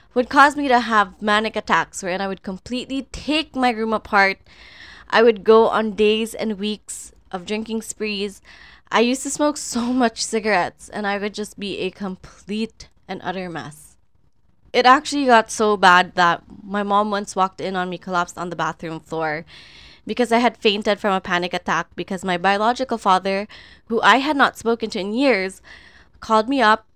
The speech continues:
and it had brought in so many emotions, and I simply couldn't handle it. My problem wasn't that I had too many emotions,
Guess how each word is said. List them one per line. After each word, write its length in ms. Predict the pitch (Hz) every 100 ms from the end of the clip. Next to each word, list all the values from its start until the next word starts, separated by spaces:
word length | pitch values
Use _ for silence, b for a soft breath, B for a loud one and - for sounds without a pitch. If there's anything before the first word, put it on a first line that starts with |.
| -
and 160 | 208
it 140 | 208 202
had 160 | 214
brought 240 | 190 185 160
in 220 | 185 196
so 180 | - 208
many 140 | 262
emotions, 540 | 240 190 208 208 196 -
and 200 | 190 165
I 140 | 185
simply 440 | 185 190 180 196
couldn't 320 | 185 185 180 180
handle 360 | 175 165 151
it. 220 | 120 - - _ _ _ _ _ _ _ _ _ _
My 160 | 220 233
problem 380 | 277 262 269 269
wasn't 300 | 247 247 233
that 140 | 214
I 80 | 196
had 220 | 226 196
too 120 | 220
many 200 | 233 226
emotions, 800 | 202 190 196 214 240 262 269 -